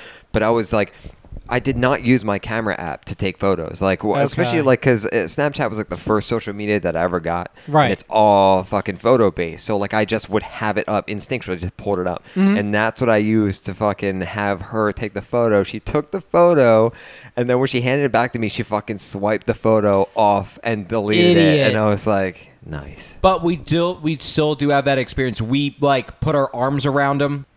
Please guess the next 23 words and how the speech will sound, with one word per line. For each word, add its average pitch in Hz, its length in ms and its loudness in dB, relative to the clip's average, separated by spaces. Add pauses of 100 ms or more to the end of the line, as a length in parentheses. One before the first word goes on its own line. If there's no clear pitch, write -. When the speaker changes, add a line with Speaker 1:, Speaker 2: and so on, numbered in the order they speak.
(160)
Speaker 1:
Yeah, 156 140 6
no, 139 120 8
he 165 120 10
was, 156 100 4
he 156 140 2
was 160 80 2
just 123 100 -2
cool. 165 200 8
Speaker 2:
Crazy. 123 160 0
Speaker 1:
He 147 120 4
was 131 80 2
just 113 160 -2
cool 95 160 0
as 87 60 -8
shit. 85 200 -6 (300)
Speaker 3:
And 165 220 4
we 143 100 4
also 135 220 2
share 127 200 0
the 110 80 0
same 117 200 0
first 104 280 -4
name 82 220 -4